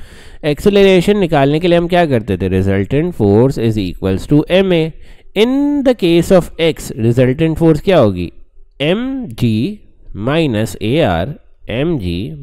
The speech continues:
minus A R is equals to M A, ठीक है। M डिवाइड कर दो बच्चे, M G minus A R divided by M is your acceleration for X। ये बात याद रखो बस,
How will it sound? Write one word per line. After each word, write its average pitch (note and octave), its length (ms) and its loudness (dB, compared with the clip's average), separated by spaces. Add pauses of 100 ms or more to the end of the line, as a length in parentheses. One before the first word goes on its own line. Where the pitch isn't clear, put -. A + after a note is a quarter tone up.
(320)
minus A2+ 560 -6 (380)
A G3 180 -2 (140)
R G#2+ 280 -6 (320)
is F#3 180 2
equals G#2 460 -2
to D#3 220 -2 (120)
M F#2 220 -6
A, D#3+ 240 -4 (220)
ठीक F3 160 -6
है। G3+ 180 -2 (760)
M A#3 180 2
डिवाइड C3+ 340 4
कर D3 160 2
दो C#3+ 140 4
बच्चे, C#3 260 0 (320)
M F3+ 180 2 (120)
G G2+ 100 0 (340)
minus G2+ 480 -2 (400)
A G3 80 4 (140)
R F#2+ 320 -2 (160)
divided G2+ 580 -4
by F#2+ 80 -2 (300)
M C3 120 0 (440)
is B2 180 0
your G#2+ 160 4 (180)
acceleration A#2 840 -4
for F2 180 -2 (220)
X। - 200 -10 (560)
ये G#3 220 2
बात A#2+ 240 2
याद C3 280 2
रखो B2+ 220 2
बस, A#2 300 0